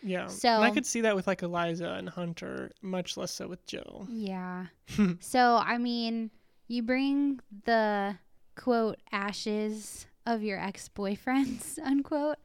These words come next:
Speaker 2: for your intro. I don't think that that is going to get you pretty far. I was surprised it got her a rose the first week,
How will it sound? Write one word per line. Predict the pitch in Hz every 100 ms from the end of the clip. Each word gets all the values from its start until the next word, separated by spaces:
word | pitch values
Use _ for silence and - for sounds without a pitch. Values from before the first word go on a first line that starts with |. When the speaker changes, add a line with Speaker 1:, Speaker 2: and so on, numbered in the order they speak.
| - - - _ _
Speaker 2:
for | - 240 233 220
your | 220 214 208 196 185 185 -
intro. | 214 226 294 339 494 494 _ _ _ _ _ _ _
I | 220 262
don't | 311 339
think | 349 339
that | 277
that | 226 208 202 214 185
is | 214 196
going | - 196 196 196 196
to | 196 - 196 190 185 180 -
get | 190
you | -
pretty | 220 220
far. | - 226 135 -
I |
was | 185 190
surprised | - 190 190 208
it | 208 -
got | 190 180 -
her | 208 196 190 -
a | 190
rose | 190 185 185
the |
first | 202 254 262 -
week, | -